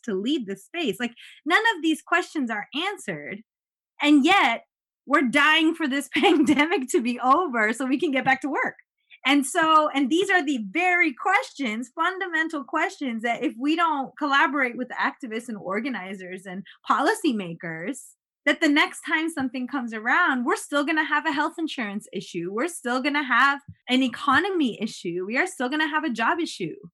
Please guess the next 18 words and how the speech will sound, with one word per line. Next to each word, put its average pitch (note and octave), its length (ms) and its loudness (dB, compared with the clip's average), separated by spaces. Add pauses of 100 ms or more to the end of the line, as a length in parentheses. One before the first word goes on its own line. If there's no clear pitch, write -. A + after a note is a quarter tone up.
(460)
And C#4 160 2
so D4 340 4 (100)
the, B3 280 -2
the A#3 120 -2
writing D4 360 2
prompt C4 320 2
was G#3 260 -8
really B3 480 2
about F3 560 -2 (340)
shaking D4+ 720 0
us G3 440 -2
<laughs> E4 120 2
and D#4+ 240 4
getting F#4+ 480 2
us E4 240 2
to E4 80 0
be D4 180 2
like, C#4+ 280 4